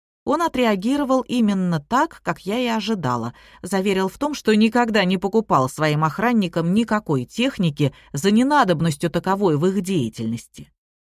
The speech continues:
Итак, что же мы имеем? Этот вопрос я и задала магическим костям, кидая их на идеально чистом подоконнике.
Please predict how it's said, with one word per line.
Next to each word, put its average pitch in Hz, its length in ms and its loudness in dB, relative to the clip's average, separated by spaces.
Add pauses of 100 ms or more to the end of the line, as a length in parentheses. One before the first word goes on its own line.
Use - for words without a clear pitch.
(300)
Итак, 180 760 -6 (260)
что - 380 -2
же 294 180 -2
мы 233 260 4
имеем? 127 720 -2 (600)
Этот 180 260 -2
вопрос 214 360 0
я 196 180 -2
и 196 60 0
задала 202 440 0
магическим 151 600 -2
костям, 165 480 -2
кидая 175 420 0
их - 340 -6
на 180 160 0
идеально 175 460 0
чистом 170 420 -4
подоконнике. 147 880 -6